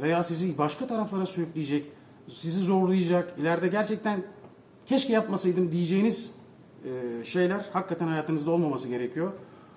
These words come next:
Bunu hani testiyi kırmadan önce, testiyi kırmadan önce düşünürseniz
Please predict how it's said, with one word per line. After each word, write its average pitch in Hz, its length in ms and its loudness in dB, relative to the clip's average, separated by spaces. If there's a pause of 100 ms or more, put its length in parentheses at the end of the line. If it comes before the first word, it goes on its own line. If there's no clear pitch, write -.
(200)
Bunu 196 280 2 (460)
hani 175 240 2 (760)
testiyi 214 420 0
kırmadan 202 420 4
önce, 151 340 4 (800)
testiyi 190 440 0
kırmadan 175 400 2
önce 147 200 2
düşünürseniz 190 640 -2